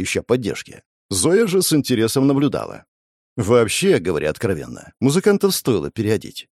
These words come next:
Потертые джинсы-варенки, кожаные косухи и кимрские кроссовки — такой себе выбор. Ничего плохого, но нет при этом никакого единого стиля.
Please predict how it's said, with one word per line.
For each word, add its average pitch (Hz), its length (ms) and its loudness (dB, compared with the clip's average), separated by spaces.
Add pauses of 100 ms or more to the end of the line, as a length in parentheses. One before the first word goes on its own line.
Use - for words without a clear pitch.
(300)
Потертые 156 500 2
джинсы-варенки, 104 1000 2
кожаные 110 440 0
косухи 110 560 -2
и 113 160 -4
кимрские 104 480 -2
кроссовки — 123 600 2 (220)
такой 208 300 2
себе 87 240 -4
выбор. 104 360 -6 (360)
Ничего 220 320 -2
плохого, 156 680 2
но 117 220 2
нет 196 320 0
при 104 140 0
этом 113 300 2 (100)
никакого 151 480 2
единого 113 440 0
стиля. - 420 -8